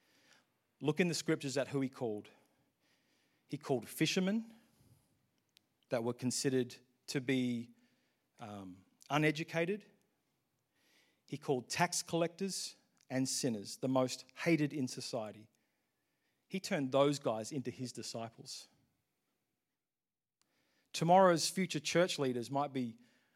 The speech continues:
waking up with hangovers, even this weekend. They might be committing crimes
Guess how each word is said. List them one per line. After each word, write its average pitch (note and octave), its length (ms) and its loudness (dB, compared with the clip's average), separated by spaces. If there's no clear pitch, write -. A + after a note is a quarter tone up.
waking E3 420 4
up D#3 120 4
with D3 120 4
hangovers, C3+ 720 -4
even D#3 180 -2
this D3+ 180 -2
weekend. D3 460 -4
They C#3 120 4
might E3 220 4
be D3+ 60 -2
committing E3 400 -2
crimes D3 880 2